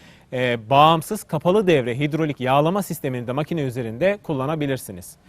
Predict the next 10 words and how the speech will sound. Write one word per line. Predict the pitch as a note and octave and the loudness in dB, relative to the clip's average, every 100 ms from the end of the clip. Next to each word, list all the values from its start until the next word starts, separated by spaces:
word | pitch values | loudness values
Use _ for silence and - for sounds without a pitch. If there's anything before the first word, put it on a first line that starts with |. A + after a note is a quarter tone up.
| - - - - | -20 -20 -20 -10
E, | B2 A#2+ C#3 | -6 -4 -2
bir | B3+ A#3 | 0 4
diğer | G3 | 4
opsiyonel | E3+ - E3+ D3 C3+ A2+ | 4 2 -2 -2 -2 -2
donanım | C#3 F3 A#3 | -2 0 -2
ise | F3 F#3+ A3+ - _ - - - | 0 0 -2 -4 _ -20 -16 0
boşaltma | D#3 - G3+ G#3 B3+ | 2 6 4 4 0
kapağının | G#3+ - C#3 B2 | 0 2 2 2
hemen | C#3 A3 F3+ | 0 0 0
önüne | G#3+ D3 G3 | 0 0 -2